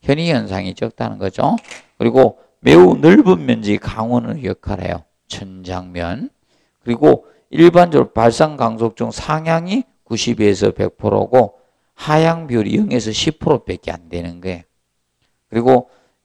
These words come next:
어, 어, 천장의 벽면을 어두운 색으로 하면 돼, 안 돼요? 안 되죠. 밝은 색으로 해서 빛이 잘 반사되도록 하고, 그다음에 간접 조명 명심하세요. 간접 조명은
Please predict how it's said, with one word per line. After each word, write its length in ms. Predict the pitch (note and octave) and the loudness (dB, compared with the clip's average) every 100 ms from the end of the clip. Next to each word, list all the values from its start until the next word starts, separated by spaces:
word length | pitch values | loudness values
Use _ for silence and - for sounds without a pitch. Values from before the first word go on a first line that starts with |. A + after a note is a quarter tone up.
| _ - | _ -2
어, 80 | G2 | -2
어, 800 | G2+ _ _ _ _ - G1+ G1+ - _ - | -2 _ _ _ _ 0 2 0 -4 _ -6
천장의 540 | C3+ C#3+ D3+ E3 D#3 | -4 0 2 2 2
벽면을 500 | A#2+ A2+ A#2+ C3 A#2 - | 2 0 2 2 2 6
어두운 460 | F3 G3+ F#3+ D3+ | 4 6 2 0
색으로 480 | A#2+ A2+ G2+ G#2 G2+ | 0 2 4 4 2
하면 420 | F#2+ G2+ G2+ G2+ | 0 -6 -6 -6
돼, 140 | A2+ C3+ | -2 0
안 220 | G#2+ F#2+ | -2 -4
돼요? 320 | G2 G#2 D3 _ _ _ _ _ _ | -4 -2 -6 _ _ _ _ _ _
안 180 | F#2 F#2 | -10 2
되죠. 360 | G#2+ G#2 A2+ - _ _ _ | 2 2 -4 -6 _ _ _
밝은 680 | - D#3 F3+ D3 A2+ G#2 | -4 0 0 0 -2 -4
색으로 380 | F#2+ F#2 F2+ F2+ | -8 -6 -6 -6
해서 280 | F2 F#2+ F#2 - | -6 -4 -6 -4
빛이 480 | B2 - - B2+ B2 _ _ | -6 -6 -6 -6 -6 _ _
잘 560 | - F#2+ G2+ A#2 B2 C#3 | -10 -2 0 0 -2 -8
반사되도록 1000 | G#2 A2 B2 B2+ B2 G2 F2+ - F2+ - | -8 -8 -4 -4 -4 -4 -6 -6 -10 -6
하고, 220 | F#2 F2+ - | -6 -6 -4
그다음에 340 | C3+ E3 C3 - _ _ _ | 0 2 0 -8 _ _ _
간접 500 | C3 D#3 E3+ F#3 - | -6 -4 0 -2 0
조명 360 | D3 B2 G2+ | -4 -4 -8
명심하세요. 800 | F#2 G2 - A2 G2 G2 G#2+ C#3 D#3+ _ _ _ _ | -10 -12 -10 -10 -8 -8 -6 -8 -8 _ _ _ _
간접 640 | - A#2+ B2+ C3 C3+ B2 - | -8 -6 -8 -4 -2 -2 -6
조명은 760 | F#2 F2 F2+ F#2 G2 A2 E2+ | -12 -8 -10 -10 -2 -2 -2